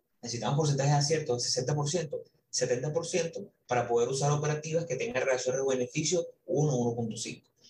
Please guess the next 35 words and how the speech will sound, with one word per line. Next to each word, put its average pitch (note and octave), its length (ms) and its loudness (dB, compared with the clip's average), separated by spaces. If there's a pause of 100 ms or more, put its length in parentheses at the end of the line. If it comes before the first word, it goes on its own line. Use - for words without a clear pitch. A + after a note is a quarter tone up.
(180)
Y G#3 80 2
básicamente G#3+ 760 2
esto D3+ 220 0
lo F3 100 2
que E3+ 80 0
me E3+ 100 -2
dará E3 280 0
es - 240 -4 (280)
aquí D3 400 -2
el B2 140 -2
número C3 260 2
de A#2+ 60 2
acciones C#3 340 -2
que B2 120 -2
yo A#2+ 120 0
puedo C#3+ 180 0
tomar D3 360 2 (260)
para A#2+ 220 0
que A#2 140 0
en A#2+ 80 2
ese D3 220 0
caso G#3 400 -2 (340)
me A#2+ 100 0
vaya A#2 220 2
negativo. A2 480 -4 (180)
Pero C3+ 140 2
bueno, C#3+ 160 2
no C#3 120 -2
quiero F3 220 0
que F#3+ 60 0
adentremos E3 440 2
mucho E3+ 220 0
más E3+ 140 0
en F3 80 2
esto, E3+ 340 -2